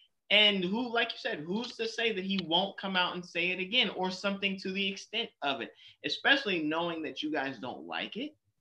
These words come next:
especially knowing that we're not fans of what he said. People, he's, he's, he's gonna want to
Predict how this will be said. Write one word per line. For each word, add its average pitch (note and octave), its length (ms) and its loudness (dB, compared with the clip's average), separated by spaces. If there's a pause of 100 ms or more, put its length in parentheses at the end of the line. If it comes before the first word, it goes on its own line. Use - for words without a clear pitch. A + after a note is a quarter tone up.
(460)
especially A#3+ 420 0
knowing F3+ 380 2
that D#3 220 -2 (300)
we're D#3+ 300 2
not D3 200 2 (180)
fans C#3+ 340 2 (140)
of F3 260 2
what G3+ 160 0
he G#3+ 140 -6
said. A#3+ 340 -6 (580)
People, A#3+ 360 2
he's, A#3 240 2
he's, B3 240 0 (120)
he's A3 220 -6
gonna A3+ 420 0
want F3+ 360 2 (180)
to B2 200 -2